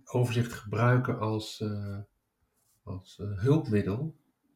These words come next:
om per fase in mijn transitie, ehm, wat dieper in te gaan op, eh,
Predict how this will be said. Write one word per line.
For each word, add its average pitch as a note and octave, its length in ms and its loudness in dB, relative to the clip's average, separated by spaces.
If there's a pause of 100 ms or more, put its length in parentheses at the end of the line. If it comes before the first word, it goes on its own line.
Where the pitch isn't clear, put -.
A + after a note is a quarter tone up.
(300)
om G2+ 300 -4
per A2 380 0
fase A#2+ 520 2
in G2 80 0
mijn G#2 200 2
transitie, G#2+ 800 0 (420)
ehm, G2 260 -8 (580)
wat F2+ 160 -6
dieper A2+ 240 0
in G#2+ 140 2
te G#2+ 100 -4
gaan G2 420 -2
op, G2+ 320 -6
eh, G2 400 -4